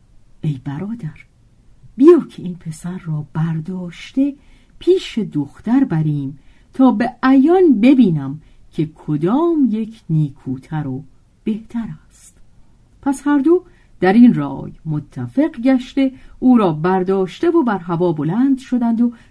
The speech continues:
در مصر فرود آمدند و پسر را به زمین گذاشته بیدارش کردند. حسن دید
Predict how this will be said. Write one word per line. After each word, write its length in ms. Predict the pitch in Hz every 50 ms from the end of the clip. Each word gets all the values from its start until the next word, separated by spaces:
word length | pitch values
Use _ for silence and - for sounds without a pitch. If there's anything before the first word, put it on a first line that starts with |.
| - -
در 160 | 175 170 156
مصر 560 | 147 147 151 160 170 165 156 156 - - -
فرود 520 | - - - - 160 226 247 294 311 262
آمدند 500 | 277 269 269 262 262 262 254 269 277 277
و 140 | 285 302 302 - - - _ _ _ -
پسر 460 | - 180 170 160 - - 196 185 180
را 260 | 170 160 151 147 147
به 160 | 151 160 180
زمین 440 | 180 190 220 233 247 302 339 330 277
گذاشته 720 | 247 247 240 226 240 220 214 202 - - - 247 262 262 262 - - _ _ - - -
بیدارش 680 | 185 185 165 170 180 170 156 151 156 123 - - -
کردند. 720 | - - - - - - - _ _ _ _ _ _ _ _ - - - _ - - _ _ _ _ _ _
حسن 420 | - 151 147 - - 170 170 165
دید 380 | 156 160 160 156 156 160 160